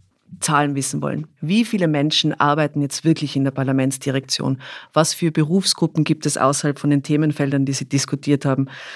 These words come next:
ähm, oder genannt haben, die hier aktiv sind und das Parlament sozusagen am Laufen halten?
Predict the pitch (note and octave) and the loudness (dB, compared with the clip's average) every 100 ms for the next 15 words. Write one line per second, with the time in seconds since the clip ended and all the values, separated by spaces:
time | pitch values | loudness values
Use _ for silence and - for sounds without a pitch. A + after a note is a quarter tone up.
0 | - - C#3+ C3+ C3+ C#3+ C3+ D3 C3+ C#3+ | -16 -2 0 2 2 0 0 2 2 0
1 | C#3 C3+ C3+ - - - D3+ C#3+ C#3 C#3 | -2 -2 -2 -2 -10 -4 0 2 2 2
2 | - - C#3+ - F#3+ F#3 - C#3+ - C#3 | 2 0 -4 0 0 2 2 0 0 -4
3 | D3 D3 C#3 C3+ C#3 D3 D3+ D3+ C#3+ C#3 | 0 2 2 2 0 -2 -4 -2 0 2
4 | C#3+ C#3 C3+ B2+ - C3+ B2+ B2 B2+ C#3+ | 2 2 4 2 -2 -6 -4 -4 -6 -10